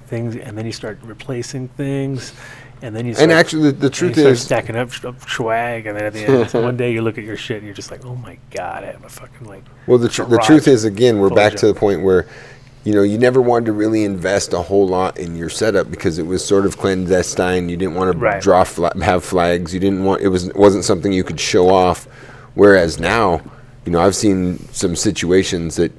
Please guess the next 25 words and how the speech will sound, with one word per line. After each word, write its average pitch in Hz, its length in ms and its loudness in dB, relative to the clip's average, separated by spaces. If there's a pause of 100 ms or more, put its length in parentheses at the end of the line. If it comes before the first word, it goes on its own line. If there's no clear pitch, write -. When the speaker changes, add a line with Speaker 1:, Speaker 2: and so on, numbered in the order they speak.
Speaker 2:
you 92 100 -6
know, 82 160 0
if 82 160 -2
you 135 100 0
go 123 280 8
into 98 340 0
it 62 80 -2
thinking, 85 420 -4
"I've 85 160 0
gotta 92 200 4
build 82 260 0
this 82 200 -2
to - 120 -4
last," 71 500 -4 (120)
Speaker 1:
Mm-hmm. 95 160 -12 (240)
Speaker 2:
you 85 60 -2
know, 85 100 2
I've 101 140 4
seen 98 380 0 (400)
the 95 100 -2
tables 104 480 4
that 95 120 4
are 92 140 2
on 92 180 2
the, 82 260 -2